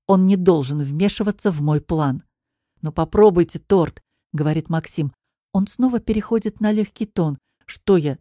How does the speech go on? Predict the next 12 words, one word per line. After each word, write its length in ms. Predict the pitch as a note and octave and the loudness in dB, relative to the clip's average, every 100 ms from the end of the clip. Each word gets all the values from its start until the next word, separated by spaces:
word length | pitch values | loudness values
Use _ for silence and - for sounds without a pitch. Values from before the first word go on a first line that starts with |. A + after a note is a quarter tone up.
| - | -10
зря, 240 | C#3+ F3+ | -2 2
что 200 | G#3+ - | 2 2
ли, 100 | E3+ | 0
за 160 | D3 F3 | 2 2
ним 160 | F3 C#3 | 2 2
в 60 | |
очереди 400 | F#3 - D3 C3+ | 0 0 -6 -6
стоял?» 480 | C#3+ - E3 D#3 C#3+ _ _ _ _ _ _ _ | -8 -4 -2 0 -2 _ _ _ _ _ _ _
Я 180 | D#3+ E3 | -8 -8
пробую 360 | E3 F3+ E3 E3 | -4 -4 -2 -4
кусочек 480 | F3+ - F#3 F#3 - | -4 -6 -6 -8 -12
торта. 520 | - D#3 D3+ - D#3 | -6 -6 -6 -12 -14